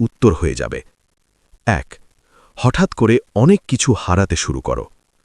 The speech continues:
এটা সবচেয়ে ভয়ঙ্কর, আবার সবচেয়ে গুরুত্বপূর্ণ লক্ষণ। হঠাৎ একদিন দেখো, তোমার জীবন থেকে একের পর এক জিনিস চলে যাচ্ছে।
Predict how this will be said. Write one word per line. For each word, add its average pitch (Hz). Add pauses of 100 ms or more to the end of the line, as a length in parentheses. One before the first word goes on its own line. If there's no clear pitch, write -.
(340)
এটা 139
সবচেয়ে -
ভয়ঙ্কর, 92 (420)
আবার 92
সবচেয়ে 113
গুরুত্বপূর্ণ 95
লক্ষণ। 67 (720)
হঠাৎ 160
একদিন 107
দেখো, 104 (300)
তোমার 143
জীবন 107
থেকে 143 (120)
একের 151
পর 135
এক 104
জিনিস 104
চলে 135
যাচ্ছে। -